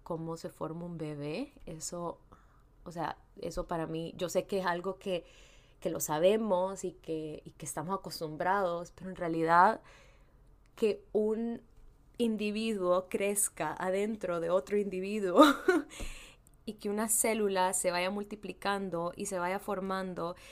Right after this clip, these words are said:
Y aquí mil disculpas a los médicos, porque aquí no estoy usando los términos correctos seguramente, pero que se vaya formando un corazón, que se vaya formando pulmones, que se vaya formando un sistema,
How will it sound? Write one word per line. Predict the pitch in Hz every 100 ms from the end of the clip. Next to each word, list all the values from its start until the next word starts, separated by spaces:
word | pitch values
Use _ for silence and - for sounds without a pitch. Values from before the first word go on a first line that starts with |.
| - -
Y | 220
aquí | 202 214
mil | 208 220 226
disculpas | 233 - 202 202 180 185 - -
a | 175 170 165 -
los | 180 190
médicos, | 196 190 185 - 196 220 -
porque | - - - 170 170 -
aquí | 180 - 180 185 -
no | 175 175
estoy | - 185 190
usando | - 170 165 170 165 180 - -
los | 180 -
términos | 175 170 180
correctos | - 175 165 - -
seguramente, | 185 175 170 175 185 180
pero | 165 170 165 165 - - - - - - - -
que | 208
se |
vaya | 190 185
formando | 208 214 202 208 220
un |
corazón, | 220 196 180 - 202 196
que | 208
se | 196
vaya | 180 202
formando | 214 214 202 202 208
pulmones, | 202 185 185 190 190 180 185
que | 202
se | 208
vaya | 185 190
formando | 196 208 208 196 196
un | 214
sistema, | 208 208 - - 202 202 180 165 202